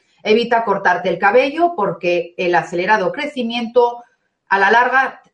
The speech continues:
lo va a debilitar. Si usas cuchilla, recuerda que el vello crecerá también más rápido. Es un tiempo favorable para abonar y arar también el suelo para los agricultores.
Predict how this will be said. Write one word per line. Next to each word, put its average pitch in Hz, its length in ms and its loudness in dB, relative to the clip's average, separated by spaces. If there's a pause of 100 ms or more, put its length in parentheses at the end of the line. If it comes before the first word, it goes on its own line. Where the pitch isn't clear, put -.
lo 185 160 -4
va 196 80 2
a 208 60 2
debilitar. 185 680 -2 (420)
Si - 200 -12
usas 170 320 -6
cuchilla, 285 500 -6
recuerda 202 480 -4
que 180 60 -6
el 170 80 -2
vello 190 240 -4
crecerá 175 420 0
también 185 300 -4
más 175 160 0
rápido. 135 580 -4 (340)
Es 202 240 -4
un 202 160 -4
tiempo 233 360 0
favorable 175 640 2
para 175 260 2
abonar 190 440 2
y 202 60 -4
arar 180 320 0
también 196 420 -2
el 170 120 -4
suelo 202 400 -6
para 175 180 -2
los 160 160 -10
agricultores. 156 960 -8